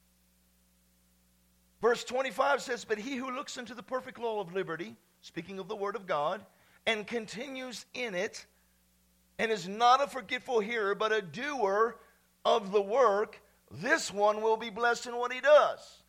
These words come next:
Is there something that sets apart one Christian from another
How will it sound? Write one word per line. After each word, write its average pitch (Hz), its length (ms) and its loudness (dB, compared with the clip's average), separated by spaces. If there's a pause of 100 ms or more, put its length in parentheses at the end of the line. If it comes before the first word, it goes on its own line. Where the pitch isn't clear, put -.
(340)
Is 247 340 -2
there 311 600 8 (960)
something 214 840 0 (180)
that 214 180 4
sets 269 400 2
apart 240 520 0 (220)
one 254 340 4
Christian 240 400 -8
from 226 220 -6
another 196 500 0